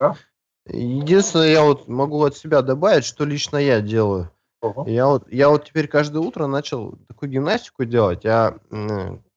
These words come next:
Speaker 2: как, я вот внимание, э, определяю в какую-то часть тела, да, вот, ну, начиная с позвонка, ну, с копчика, например.
Speaker 1: Мгм.
Speaker 2: И, и волной иду наверх по вниманию. И, и мышцы в этом месте я напрягаю.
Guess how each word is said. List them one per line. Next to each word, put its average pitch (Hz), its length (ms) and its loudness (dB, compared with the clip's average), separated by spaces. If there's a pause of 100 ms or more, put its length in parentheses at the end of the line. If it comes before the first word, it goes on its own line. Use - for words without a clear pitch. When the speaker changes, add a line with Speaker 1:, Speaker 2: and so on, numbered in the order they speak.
(160)
Speaker 2:
как, 117 220 -4 (260)
я 139 180 4
вот - 200 0 (420)
внимание, 143 640 0
э, 82 360 -4
определяю 151 440 -4
в - 60 -10
какую-то 110 360 -6
часть 107 380 -6
тела, 98 280 0
да, 151 200 0
вот, 113 100 -2
ну, 127 220 -6
начиная 107 540 -2
с - 80 -4
позвонка, 107 440 -2
ну, 113 180 -2
с 110 100 -8
копчика, - 380 -6
например. 90 440 -6 (260)
Speaker 1:
Мгм. 143 180 -6
Speaker 2:
И, 139 100 2 (480)
и 156 60 6
волной 170 520 2 (120)
иду 175 200 0
наверх 131 460 0 (260)
по 110 80 -6
вниманию. 104 680 -2
И, 123 300 -6
и 151 200 0
мышцы 185 360 2
в 117 40 2
этом 120 220 0
месте 165 340 -2
я 135 140 2
напрягаю. 107 640 -2